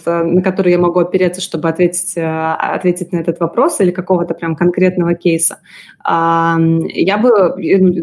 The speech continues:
если бы я была в такой ситуации, то я бы искренне бы, прям честно бы так и спросила, что, а, там, "Мне очень интересно с вами работать,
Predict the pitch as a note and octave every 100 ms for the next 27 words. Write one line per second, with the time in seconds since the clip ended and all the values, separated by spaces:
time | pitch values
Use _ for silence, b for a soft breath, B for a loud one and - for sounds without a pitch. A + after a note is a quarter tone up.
0 | D#3 G3 G3 E3+ A#3+ C4 A3 - F#3+ F#3+
1 | F#3 F3+ F3 F3+ F3 E3 F3 F3 F3 -
2 | F#3 F3 D#3+ D3+ - E3+ D#3 A3+ B3 F#3+
3 | F3 F#3 F#3 - F#3 - E3 D#3+ - -
4 | D#3+ D#3 D#3 D#3 E3 D#3+ D#3+ E3+ F3+ F3+
5 | - F3 F#3 F#3 E3 F3 E3 E3 D#3+ D4+
6 | A#3+ -